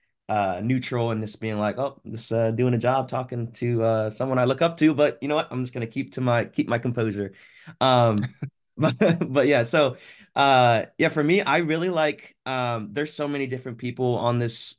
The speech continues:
uh, on this staff that I really enjoy, but I really do like, um, defensive coordinator Joe Whitt Junior.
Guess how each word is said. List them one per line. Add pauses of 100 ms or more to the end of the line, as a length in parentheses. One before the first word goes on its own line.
uh,
on
this
staff
that
I
really
enjoy,
but
I
really
do
like, (400)
um,
defensive
coordinator
Joe
Whitt
Junior.